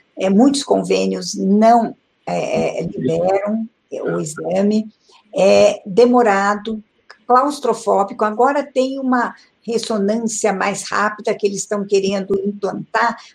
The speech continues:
porém não dispensa o gadolínio. O gadolínio é indispensável. E já houve dois alertas do F D A sobre o gadolínio, um de dois mil e seis, outro de dois mil e dez,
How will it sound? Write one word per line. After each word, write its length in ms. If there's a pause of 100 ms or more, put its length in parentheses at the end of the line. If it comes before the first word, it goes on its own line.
(120)
porém 440
não 340
dispensa 500
o 40
gadolínio. 680 (560)
O 100
gadolínio 560
é 60
indispensável. 880 (320)
E 200
já 440
houve 420
dois 340 (120)
alertas 600
do 120
F 280
D 100
A 160
sobre 300
o 40
gadolínio, 600
um 80
de 160
dois 220
mil 120
e 60
seis, 360
outro 220
de 60
dois 240
mil 140
e 20
dez, 480